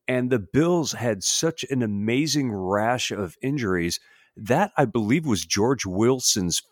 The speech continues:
first ever start at safety after he had converted from, uh, from wide receiver.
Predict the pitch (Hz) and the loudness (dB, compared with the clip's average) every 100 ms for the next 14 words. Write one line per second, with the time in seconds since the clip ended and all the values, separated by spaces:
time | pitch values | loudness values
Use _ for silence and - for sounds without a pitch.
0 | - 123 160 - - 123 117 98 - - | 0 2 4 2 0 0 2 -2 -4 0
1 | 113 123 - 101 - - 127 147 - 208 | 2 2 -2 -2 0 2 2 -2 -4 -6
2 | - 95 - 107 92 123 104 92 107 95 | -2 -2 0 -4 -2 0 0 -2 -4 -4
3 | 82 101 127 104 82 78 - 110 104 98 | -2 0 2 0 -2 -10 -2 2 2 2
4 | 92 87 80 _ _ _ 92 85 85 85 | 0 -4 -6 _ _ _ -2 0 0 -2
5 | - 98 95 120 107 98 - - 185 - | -4 0 2 2 0 -4 -2 -2 -2 -4
6 | 82 | -10